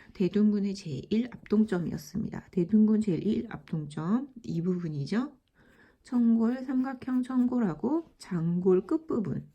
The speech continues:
여기 만나는 부분. 자, 여기에 이제 압동점이 발생하면, 근데 이제 표층이라는 거 대둔근이기 때문에 그거 기억해 주시고요.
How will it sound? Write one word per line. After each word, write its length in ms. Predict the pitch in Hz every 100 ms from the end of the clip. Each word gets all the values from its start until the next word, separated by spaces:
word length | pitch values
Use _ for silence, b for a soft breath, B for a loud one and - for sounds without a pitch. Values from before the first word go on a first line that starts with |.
| _
여기 180 | 160 160
만나는 540 | 143 143 160 147 147
부분. 500 | 139 131 151 196 294 - - _ _ _ _ _ _ b b b b b b b -
자, 120 | 170 -
여기에 380 | 202 214 240 220
이제 180 | 180
압동점이 580 | 151 143 190 190 190 185
발생하면, 840 | 185 147 147 175 196 202 233 214 147
근데 220 | 185 175
이제 120 | 165
표층이라는 760 | - - - 330 302 262 226 180
거 300 | 180 175 233
대둔근이기 680 | 208 165 185 170 170 165 -
때문에 420 | 165 160 180 240
그거 200 | 226 165
기억해 380 | - 156 156 196
주시고요. 600 | 214 208 170 160 185 262